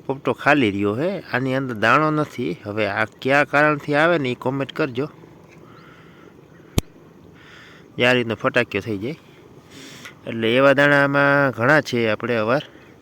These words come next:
હવે શું પ્રશ્ન રહ્યો? અને ઈયળ છે, જે આમાં ઈયળ આવી ગયેલ છે,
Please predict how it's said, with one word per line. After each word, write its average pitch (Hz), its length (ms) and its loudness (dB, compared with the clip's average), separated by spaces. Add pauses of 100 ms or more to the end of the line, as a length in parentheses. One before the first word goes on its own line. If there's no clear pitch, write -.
(140)
હવે 107 200 -8
શું 135 280 -10
પ્રશ્ન 131 380 -8
રહ્યો? 135 300 -4 (680)
અને 110 180 -4
ઈયળ 131 440 6
છે, 104 300 0
જે 110 160 -4
આમાં 110 240 -4
ઈયળ 117 300 -2
આવી 107 220 -4
ગયેલ 95 260 -8
છે, 143 160 -10